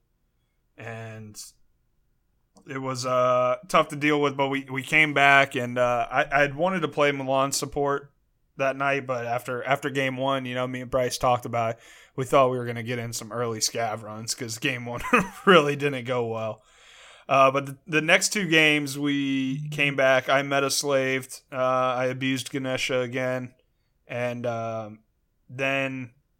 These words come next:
Yamoja was open game three. And, I, you know, I've played a good bit of Yamoja, but I'm, I'm not gonna say I'm anywhere near, like, a great Yamoja. Or I, I,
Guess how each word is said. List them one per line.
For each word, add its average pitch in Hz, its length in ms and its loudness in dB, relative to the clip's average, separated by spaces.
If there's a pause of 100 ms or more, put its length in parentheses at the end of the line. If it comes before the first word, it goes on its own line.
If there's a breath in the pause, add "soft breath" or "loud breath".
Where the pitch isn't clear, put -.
(420)
Yamoja 147 560 2
was 135 200 -2
open 131 260 0
game 127 240 -8
three. 143 440 -2
And, 131 120 -6
I, 202 220 -2
you 196 80 -4
know, 180 160 2
I've 185 180 2
played 165 400 2
a 143 100 2
good 139 220 0
bit 135 140 4
of 131 80 4
Yamoja, 127 600 0
but 123 120 0
I'm, 127 200 -4
I'm 123 200 -4
not 120 180 -4
gonna 117 180 -6
say 117 280 -4
I'm 113 100 -10
anywhere 113 320 -8
near, 113 240 -8
like, 104 340 -12 (680)
a 117 80 -8
great 123 320 -4
Yamoja. 120 400 -4
Or 113 260 -6
I, 110 100 -8
I, 117 180 -12